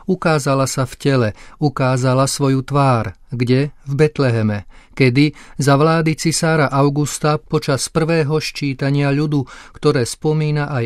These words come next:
evanjelista Lukáš. A kto nám to všetko vyjavil? Novorodený syn Panny Márie. V ňom sa zjavila milosť nášho Boha Spasiteľa. Preto sa dieťa volá Jehošua, Ježiš, čo znamená Boh zachraňuje.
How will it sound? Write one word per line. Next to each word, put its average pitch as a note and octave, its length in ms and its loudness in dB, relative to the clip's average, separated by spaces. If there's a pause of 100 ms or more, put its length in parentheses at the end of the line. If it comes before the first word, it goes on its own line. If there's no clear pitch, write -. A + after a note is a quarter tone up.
evanjelista C#3 720 -2
Lukáš. A2+ 640 -6 (400)
A B2 80 -6
kto C#3+ 240 0
nám C#3 240 0
to C3 80 -4
všetko C3+ 400 -4
vyjavil? C3+ 560 0 (420)
Novorodený C3 720 0
syn D3 480 -2
Panny B2 320 0
Márie. G#2+ 640 -4 (400)
V C#3 160 -2
ňom D3+ 160 0
sa E3+ 240 -2
zjavila D3+ 480 0
milosť C#3+ 560 -2
nášho C3 400 -2
Boha C3 240 -4
Spasiteľa. A#2+ 880 -8 (240)
Preto C#3+ 320 0
sa B2+ 160 -6
dieťa B2 400 -2
volá C#3 480 -2
Jehošua, C#3+ 800 -2 (320)
Ježiš, C3+ 560 -4
čo D3 160 -4
znamená C#3 640 -2
Boh C3 300 -4 (100)
zachraňuje. G#2+ 880 -6